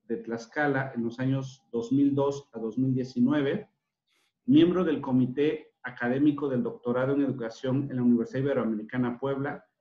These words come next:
miembro del Consejo Técnico de la Maestría en Docencia Universitaria de la Universidad Loyola de Acapulco,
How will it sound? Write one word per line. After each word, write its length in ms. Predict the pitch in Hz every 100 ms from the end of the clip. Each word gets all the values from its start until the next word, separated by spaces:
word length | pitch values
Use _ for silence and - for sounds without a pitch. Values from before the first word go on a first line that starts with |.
| _ _ _ _
miembro 360 | 127 147 156 165
del 120 | 139
Consejo 540 | 123 123 143 143 151 -
Técnico 420 | 139 151 143 147
de 100 | 127
la 80 | 107
Maestría 380 | 110 110 131
en 80 | 135
Docencia 560 | 131 127 139 139 - 139
Universitaria 760 | 123 107 - 98 127 127 135
de 80 | 131
la 80 | 117
Universidad 560 | 107 101 - 123 123 -
Loyola 440 | 117 117 123 131 127
de 80 | 117
Acapulco, 840 | - - 156 165 131 143 -